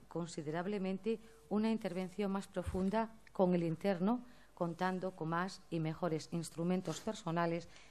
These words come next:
de cara a su integración social. La mayor parte de los programas planteados por el equipo de investigación se desarrollan en la ute desde hace años,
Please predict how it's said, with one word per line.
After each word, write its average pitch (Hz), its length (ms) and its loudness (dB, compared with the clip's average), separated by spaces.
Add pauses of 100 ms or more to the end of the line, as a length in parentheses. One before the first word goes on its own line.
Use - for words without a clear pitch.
(100)
de 165 160 0
cara 196 300 4
a 165 200 -2
su - 120 -4
integración 151 560 -2
social. 139 480 -6 (1080)
La 190 120 8
mayor 233 240 6
parte 240 320 2
de 226 60 6
los 214 180 0
programas 196 460 4
planteados 185 640 0
por 180 140 2
el 170 60 4
equipo 175 340 0
de 175 40 2
investigación 165 840 0 (380)
se 185 120 2
desarrollan 175 640 2
en 185 100 2
la 170 120 2
ute 185 260 -2
desde 175 260 -2
hace 165 280 -2
años, 170 380 0